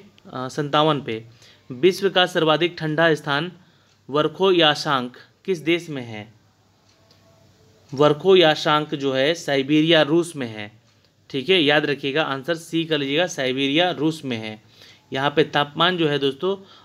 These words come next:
अड़सठ डिग्री, माइनस अड़सठ डिग्री सेल्सियस तक रिकॉर्ड किया गया है। साइबेरिया क्षेत्र में अयुंकोन शहर है, जहाँ पर माइनस इकहत्तर डिग्री सेल्सियस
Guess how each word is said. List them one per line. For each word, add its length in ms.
अड़सठ 420
डिग्री, 380
माइनस 500
अड़सठ 340
डिग्री 300
सेल्सियस 540
तक 180
रिकॉर्ड 360
किया 260
गया 200
है। 180
साइबेरिया 640
क्षेत्र 360
में 400
अयुंकोन 720
शहर 340
है, 220
जहाँ 280
पर 120
माइनस 480
इकहत्तर 680
डिग्री 420
सेल्सियस 720